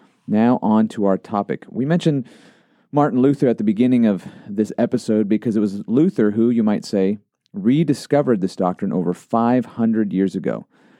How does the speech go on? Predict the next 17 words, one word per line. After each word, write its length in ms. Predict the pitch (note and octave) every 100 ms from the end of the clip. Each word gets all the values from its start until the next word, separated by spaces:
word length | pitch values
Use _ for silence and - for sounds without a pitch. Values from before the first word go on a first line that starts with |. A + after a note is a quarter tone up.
| _
He 140 | - G#2+
was 100 | G2
a 60 |
Catholic 480 | G2+ A2+ A2 - C#3
monk, 360 | B2 A2+ D#3 - _ _ _
and 120 | G2
he 120 | G#2+ C#3+
was 160 | C#3+
struggling 580 | - - C3+ B2 A2 A2
mightily 420 | A2+ C#3+ C#3 G#2+
with 120 | G2+
the 80 | F#2
sense 280 | - A#2 A2+
of 60 | F#2
his 100 | F2+
own 220 | G#2 D3+
sin, 460 | - B2 G#2 C3+